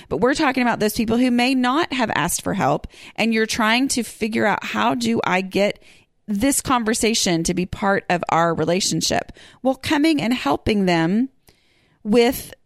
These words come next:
those things that need to be done to help visibly improve their home, so that when you come in and their dishes are out of control, if they are, and you help deal with the dishes, then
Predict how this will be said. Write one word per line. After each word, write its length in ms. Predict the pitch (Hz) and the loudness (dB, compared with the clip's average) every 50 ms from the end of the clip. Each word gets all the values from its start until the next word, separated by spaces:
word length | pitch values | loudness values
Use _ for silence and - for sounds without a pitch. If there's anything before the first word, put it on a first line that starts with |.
| _ - | _ -8
those 480 | 196 190 202 208 214 233 269 285 - | -4 2 4 4 4 4 2 2 -2
things 480 | - - - 175 156 160 196 226 240 - | -2 -2 0 0 0 0 0 0 -2 -2
that 140 | 202 - - | -2 -2 -2
need 200 | 170 180 190 - | -2 -2 -2 -2
to 100 | - 208 | -2 -2
be 140 | 214 226 | -2 -2
done 340 | 220 240 254 277 254 208 170 175 | 0 0 2 2 2 0 0 -2
to 100 | 208 240 | -2 -2
help 180 | 220 - - | -2 -2 -4
visibly 540 | - 180 175 185 190 220 214 214 220 214 220 | -6 -2 -2 -2 0 0 0 0 2 0 0
improve 320 | 214 208 - 226 208 208 | 0 0 0 0 0 0
their 160 | 214 214 208 220 | 0 0 0 2
home, 340 | 247 254 233 180 113 - _ - - - - _ | 2 2 2 0 -2 -4 _ -12 -20 -20 -20 _
so 420 | - - - - - 277 320 370 359 | -4 -2 0 2 2 2 4 4 4
that 380 | 269 214 175 170 185 202 - - - - - - - | 2 2 2 2 2 0 -2 -6 -20 -20 -18 -8 -2
when 160 | - 240 240 | 0 2 2
you 100 | 240 247 | 2 0
come 300 | - - 294 294 285 262 | 0 0 2 4 4 4
in 280 | 247 220 214 226 240 - | 4 4 4 2 2 0
and 200 | - 208 208 208 | 0 0 0 2
their 140 | 202 202 196 | 2 2 2
dishes 420 | 196 208 196 - - 226 208 208 | 2 0 0 2 0 0 2 2
are 120 | 180 - | 2 2
out 160 | - 151 156 156 | 4 2 2 0
of 100 | 151 - | -2 -2
control, 500 | - 160 143 - - - 98 - - - - | -2 -4 -2 -2 -2 0 0 0 -2 -2 -2
if 160 | 156 156 - | -4 -4 -2
they 160 | - 151 - | -2 -2 -2
are, 380 | - 139 131 113 120 180 247 - _ _ _ _ _ - - - | 0 0 0 0 0 0 -2 -6 _ _ _ _ _ -10 -6 -4
and 100 | 208 208 | -2 0
you 80 | 196 | 0
help 240 | 247 214 202 - 196 | 0 0 -2 -2 -2
deal 160 | 214 220 220 | 0 0 2
with 160 | 202 208 208 - | 2 0 -2 -2
the 60 | 190 | -2
dishes, 640 | 196 240 330 - - 202 165 160 165 226 - - - _ _ _ _ _ _ _ _ _ _ _ _ _ _ _ _ _ _ _ - | 0 0 0 0 0 0 0 0 0 -2 -4 -8 -14 _ _ _ _ _ _ _ _ _ _ _ _ _ _ _ _ _ _ _ -10
then 560 | 196 196 240 285 302 269 240 214 220 220 | -4 0 2 4 4 4 4 2 2 0